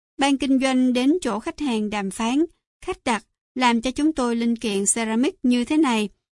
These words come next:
đến ngày đó giao hàng, rồi nhân viên kinh doanh sẽ nhận đơn hàng, hứa, nhất định chúng tôi sẽ đúng hẹn.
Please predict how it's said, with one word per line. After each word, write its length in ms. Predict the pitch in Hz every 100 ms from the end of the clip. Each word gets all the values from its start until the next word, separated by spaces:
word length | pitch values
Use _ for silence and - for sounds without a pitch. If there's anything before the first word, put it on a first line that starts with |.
| _
đến 240 | 240 226 294
ngày 220 | 277 208
đó 180 | 196 220
giao 240 | 180 214
hàng, 280 | 226 202 190 _ _ _ _
rồi 120 | 247 240
nhân 140 | 285
viên 200 | 294 285
kinh 180 | 294 277
doanh 240 | 277 277
sẽ 280 | 262 233 208
nhận 320 | 247 240 196
đơn 180 | 208 214
hàng, 280 | 233 208 190 _ _
hứa, 240 | 226 240 370 _ _ _ _ -
nhất 140 | 359
định 260 | 294 202 190
chúng 180 | - 262
tôi 220 | 277 233 214
sẽ 240 | - 196
đúng 180 | 190 254
hẹn. 260 | 302 185